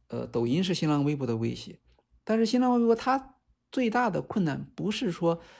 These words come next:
它怎么去跟微信竞争，而是说，呃，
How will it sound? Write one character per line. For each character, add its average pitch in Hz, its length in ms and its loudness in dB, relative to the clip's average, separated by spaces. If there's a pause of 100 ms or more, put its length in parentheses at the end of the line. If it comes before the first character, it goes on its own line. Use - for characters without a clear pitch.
(140)
它 190 140 -4
怎 - 120 -6
么 113 120 -4
去 175 120 -2
跟 185 200 0
微 214 100 2
信 214 220 0
竞 127 180 -8
争， - 220 -10 (340)
而 196 160 2
是 240 100 0
说， 226 340 0 (760)
呃， - 640 -4